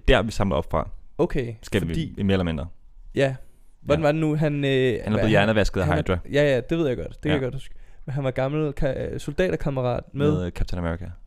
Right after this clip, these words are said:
Speaker 1: Steve Rogers.
Speaker 2: Og det er som om, i s-, til sidste film, at han ligesom, du ved, indser, at han kender ham
Speaker 1: Måske,
Speaker 2: der.
Speaker 1: eller gør han?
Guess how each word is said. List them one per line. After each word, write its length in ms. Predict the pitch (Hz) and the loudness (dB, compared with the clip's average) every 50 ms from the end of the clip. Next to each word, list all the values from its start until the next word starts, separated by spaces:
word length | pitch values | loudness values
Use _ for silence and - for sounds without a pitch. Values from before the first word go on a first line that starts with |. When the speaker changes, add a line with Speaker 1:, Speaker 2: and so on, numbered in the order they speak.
| - - - | -20 -20 -18
Speaker 1:
Steve 360 | - - - 101 90 85 85 | -16 -10 -6 -6 -2 -2 -2
Rogers. 440 | 82 - 82 78 - - - - - - - - | -2 -2 -4 -10 -10 -12 -16 -18 -20 -16 -10 -6
Speaker 2:
Og 100 | 127 123 - - 135 - | -6 -6 -6 -8 -6 -2
det 40 | 139 | -2
er 40 | 135 | -2
som 160 | - 147 143 | 0 0 0
om, 200 | 147 156 - - - | 0 0 -2 -4 -10
i 160 | - - 135 | -6 -4 -4
s-, 140 | 139 - - | -4 -4 -8
til 200 | - - - 147 | -14 -8 -8 -6
sidste 260 | 135 147 147 - 156 | -6 -6 -6 -6 -6
film, 240 | 139 - 147 131 123 | -4 -4 -2 -2 -2
at 60 | 139 | -2
han 100 | 139 135 | -2 -2
ligesom, 340 | 139 139 143 147 147 143 139 - - - - - | -2 -2 -2 -2 -2 -4 -6 -10 -14 -14 -6 -4
du 60 | 139 | 0
ved, 220 | 131 127 101 71 - - - - - - - _ - - - - - - - - - - - | 0 0 0 -2 -4 -12 -20 -20 -20 -20 -20 _ -20 -20 -20 -20 -20 -20 -20 -20 -20 -12 -2
indser, 400 | - 160 170 185 - - 190 156 104 | -2 0 0 0 2 2 2 2 4
at 200 | 69 76 95 123 | 2 0 0 2
han 300 | 123 135 127 123 123 123 - | 2 0 0 -2 -4 0 2
kender 300 | - 151 143 139 139 143 | 4 4 4 2 0 -4
ham 160 | 143 123 107 | -2 -2 0
Speaker 1:
Måske, 260 | 104 95 113 - 135 | 0 0 2 4 2
Speaker 2:
der. 60 | 135 - | 4 4
Speaker 1:
eller 120 | - 123 123 | 4 2 4
gør 220 | - - 127 127 | 4 6 6 6
han? 140 | 135 139 131 | 6 4 -2